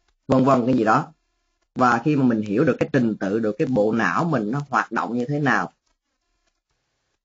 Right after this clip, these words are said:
à, trong cái phần này em, em, em, em, em phải duyệt, em phải xem lại nha, nó, em không có sure là cái, ngay cái chỗ này á,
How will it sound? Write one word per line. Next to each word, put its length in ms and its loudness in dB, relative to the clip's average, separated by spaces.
à, 500 -2
trong 200 2
cái 160 0
phần 160 0
này 120 -2
em, 100 -2
em, 220 -2
em, 320 -2
em, 240 -4
em 180 2
phải 160 0
duyệt, 200 2
em 200 -4
phải 140 -2
xem 260 -2
lại 220 0
nha, 100 -4
nó, 240 -2
em 140 -8
không 160 -10
có 80 -8
sure 320 -2
là 400 -4
cái, 140 4
ngay 240 4
cái 120 0
chỗ 140 2
này 240 2
á, 180 -4